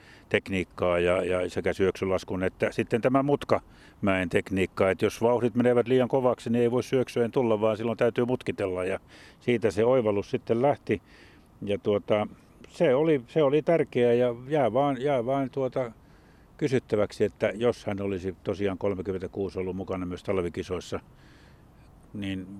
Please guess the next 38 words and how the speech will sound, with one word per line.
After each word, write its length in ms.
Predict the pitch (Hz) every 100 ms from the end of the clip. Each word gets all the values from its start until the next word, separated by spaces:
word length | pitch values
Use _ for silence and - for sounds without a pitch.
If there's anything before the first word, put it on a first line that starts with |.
| - 104
mitä 240 | 95 95
olisi 220 | 95 92
tapahtunut. 580 | - 107 92 - 92 87
Mutta 220 | 92 - -
tämä 140 | 95
on 100 | 95
yhtälaista 420 | - 110 110 -
jossittelua 580 | 113 113 117 - 110 107
kuin 180 | 117 107
se, 140 | 113
että 180 | 107 107
vuonna 160 | 104 104
neljäkymmentä, 680 | 104 101 - 95 92 107 - - - - -
jos 340 | 113 113 -
hän 140 | 101 95
olisi 240 | 92 90
saanut 360 | 90 92 87 98
elää, 300 | 95 92 87 - 107
ja 60 |
jos 360 | 107 123 - -
vuonna 220 | 95 90
neljäkymmentä 540 | 90 90 98 92 95
olisi 340 | 90 92 95 90 - - -
Helsingissä 460 | 95 90 90 -
olympiakisat 640 | 92 87 95 87 90 92 98
olleet, 460 | 95 90 87 - - - - - - -
niin 240 | 95 87 - -
mitenkä 340 | 95 95 92
sitten 320 | 92 90 -
olisi 220 | 87 82 82
käynyt? 340 | 90 82 -
Olisiko 440 | 95 92 82 87
pöy-, 340 | 78 101 90 90 -
pöydältä 380 | 98 92 85
jäänyt 280 | 92 95 87
mitaleita 460 | 92 87 87 85 92
muille 280 | 92 92 87
kuin 220 | - 90